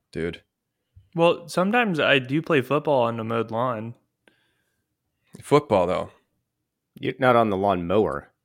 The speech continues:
Speaker 2: Oh, not on the lawn mower. I've never
Speaker 1: I'm saying
Speaker 2: done
Speaker 1: you don't
Speaker 2: that.
Speaker 1: just hang out on your lawnmower,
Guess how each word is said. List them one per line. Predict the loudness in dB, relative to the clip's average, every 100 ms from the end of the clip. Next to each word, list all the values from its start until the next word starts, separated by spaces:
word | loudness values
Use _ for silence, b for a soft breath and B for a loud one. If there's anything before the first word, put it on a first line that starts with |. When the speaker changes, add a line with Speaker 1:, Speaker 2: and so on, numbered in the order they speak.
| _ _ _ _ _ _ _ 0
Speaker 2:
Oh, | 0 4
not | 6 6
on | 4
the | 4
lawn | 2 2
mower. | 2 2
I've | 2
never | 2 2
Speaker 1:
I'm |
saying | 6 6
Speaker 2:
done |
Speaker 1:
you | 8
don't | 6
Speaker 2:
that. | 4
Speaker 1:
just | 0
hang | 0 2
out | 4 4
on | 2
your | 0
lawnmower, | 0 0 -2 -2 -6 -10